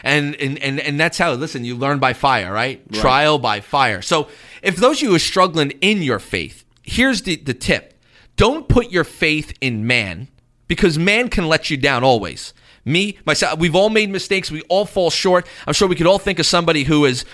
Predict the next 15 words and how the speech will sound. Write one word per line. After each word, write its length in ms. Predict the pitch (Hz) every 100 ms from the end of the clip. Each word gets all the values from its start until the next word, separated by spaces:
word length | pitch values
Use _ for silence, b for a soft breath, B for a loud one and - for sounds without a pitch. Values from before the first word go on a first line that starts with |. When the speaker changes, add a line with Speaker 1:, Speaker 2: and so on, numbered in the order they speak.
| B
Speaker 1:
who 120 | 170
has 140 | 160 131
let 160 | 160
us 120 | 156
down 220 | - 147 135
or 60 |
disappointed 580 | 127 135 110 - 127 107
us. 300 | 87 80 - _ -
But 180 | 151
see, 160 | - 175
God 540 | 131 147 160 190 208 -
is 220 | 139 113
not 280 | 131 135 123
like 280 | 120 104
man. 360 | 107 107 85 67